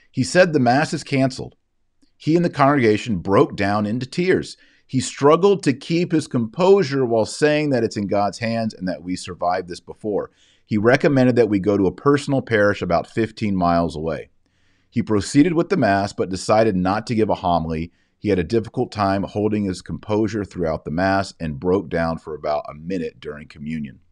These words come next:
The servers tried to comfort him, and he continued to distribute the communion."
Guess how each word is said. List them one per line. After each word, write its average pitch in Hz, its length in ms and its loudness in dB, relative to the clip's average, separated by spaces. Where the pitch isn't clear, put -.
The 87 80 -8
servers 113 560 4
tried 98 240 4
to 101 80 -4
comfort 139 400 0
him, 85 280 -4
and 92 120 0
he 87 80 -2
continued 117 520 0
to 117 60 0
distribute 85 480 -6
the 82 80 -8
communion." 95 500 -4